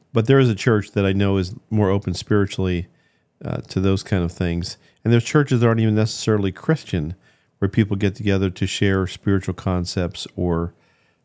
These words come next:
uh, or be together. And there's, there's circles and prayer circles, and, uh, I'm reading a, a, a book by a lady who, who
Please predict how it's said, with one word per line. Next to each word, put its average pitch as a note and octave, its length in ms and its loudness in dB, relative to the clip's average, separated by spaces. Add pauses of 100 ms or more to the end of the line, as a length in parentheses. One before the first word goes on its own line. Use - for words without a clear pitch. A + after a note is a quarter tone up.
(120)
uh, F2+ 180 -6 (180)
or F#2+ 140 0
be G2+ 220 -2
together. F2+ 540 -4 (280)
And G2 120 0
there's, G2+ 200 0 (120)
there's G2+ 300 -2 (220)
circles G2+ 580 0
and F#2 120 -4
prayer G2+ 220 0
circles, F#2 580 -4
and, E2+ 220 -4 (640)
uh, E2+ 340 -2 (200)
I'm F2+ 100 -2
reading F#2 400 -2
a, F#2+ 60 -6
a, F#2+ 80 -4 (100)
a F#2+ 80 -6
book G2 260 -4
by F2+ 160 0
a F2+ 60 0
lady F2+ 280 0
who, F2 260 -4 (160)
who F#2 100 -4